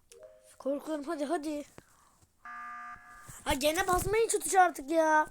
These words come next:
Devam ediyoruz arkadaşlar. Basıyorlar zaman. Neyse şimdi hemen.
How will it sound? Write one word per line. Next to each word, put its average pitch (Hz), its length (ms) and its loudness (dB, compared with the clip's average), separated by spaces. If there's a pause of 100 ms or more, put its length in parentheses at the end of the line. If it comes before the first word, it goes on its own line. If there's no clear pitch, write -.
(1300)
Devam 269 180 -4
ediyoruz 240 220 -6
arkadaşlar. 233 360 -10 (1200)
Basıyorlar 294 380 4
zaman. 208 280 -8 (1040)
Neyse 285 240 -8
şimdi 294 260 -6
hemen. 285 280 -6